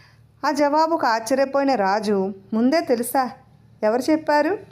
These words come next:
అని అడిగాడు. "ఒక మునీశ్వరుడు భవిష్యవాణి ప్రభు" అంటూ తోటమాలి ఇలా చెప్పాడు.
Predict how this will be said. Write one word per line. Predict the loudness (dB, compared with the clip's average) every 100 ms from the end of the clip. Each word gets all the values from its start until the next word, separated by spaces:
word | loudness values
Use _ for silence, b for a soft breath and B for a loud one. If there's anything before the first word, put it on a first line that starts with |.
| -8
అని | -2 0
అడిగాడు. | 0 2 0 -2 -8 b b b -8 -4
"ఒక | 0
మునీశ్వరుడు | 0 2 2 2 2 2 2 2 0 -4 B B B -4
భవిష్యవాణి | -2 0 0 0 2 2 0
ప్రభు" | 0 -2 0 -4 -6 -4
అంటూ | -2 0 0
తోటమాలి | 2 0 0 0 0 0 -2
ఇలా | -4 -2 -2 -2
చెప్పాడు. | -4 -8 -4 -2 -2